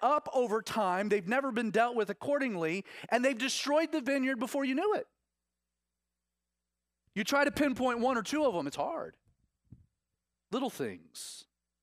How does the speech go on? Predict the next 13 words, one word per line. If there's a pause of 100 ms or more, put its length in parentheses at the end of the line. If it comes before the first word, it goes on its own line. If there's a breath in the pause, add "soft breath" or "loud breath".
(280)
that
come
and
nibble
at
the
vine. (1900)
This
is
why
the
exhortation
here